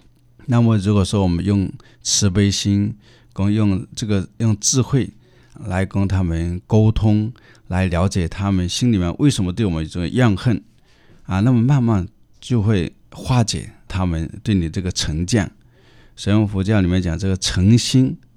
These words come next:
能够感动天地。不管你做什么事情，不管你对什么人，只要你真诚的来对待任何一个人，有一天呢，他都会感动的。所以这个是我们佛教里面说的叫法无定法，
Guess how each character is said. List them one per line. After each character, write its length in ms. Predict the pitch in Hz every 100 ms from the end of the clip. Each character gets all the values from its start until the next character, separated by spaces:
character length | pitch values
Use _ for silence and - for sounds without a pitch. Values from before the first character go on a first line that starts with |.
| -
能 180 | 90
够 220 | 87 90 80
感 280 | - 87 85
动 260 | 104 95
天 340 | - - 87 87
地。 300 | 101 85 - _ _ _ _ _
不 120 | - 139
管 220 | 113 90
你 180 | 82 82
做 220 | - 113
什 120 | -
么 80 | 80
事 220 | - 98
情， 260 | - 78 87
不 100 | 104
管 140 | 107
你 80 | 85
对 180 | 82 107
什 160 | - 82
么 140 | 87
人， 280 | 82 80 - _ _ _ _
只 120 | -
要 100 | 135
你 160 | 139 92
真 380 | - 143 165
诚 280 | 156 - 87
的 200 | 87 73 _ _ - - -
来 320 | - 90 85 90
对 280 | - 135
待 280 | 113 101 85 - -
任 240 | 123 175
何 80 | 104
一 140 | 90
个 160 | 98 85
人， 200 | 73 73 - _ _ -
有 240 | 92 101
一 60 | 117
天 240 | - 85
呢， 180 | 87 98 - _ -
他 180 | - 82
都 160 | 82
会 140 | 87 95
感 280 | - 69 76
动 220 | 85 82
的。 120 | - - - _ - - - - 90
所 180 | -
以 40 | 90
这 100 | 104
个 60 |
是 100 | 92
我 80 | 85
们 160 | 82 85
佛 200 | - 85
教 160 | 98
里 80 | 85
面 160 | 85 85
说 160 | 82
的 120 | 80 82
叫 220 | 87 85
法 420 | - - 90 82
无 200 | 80 90
定 300 | 95 117 95
法， 420 | - - - -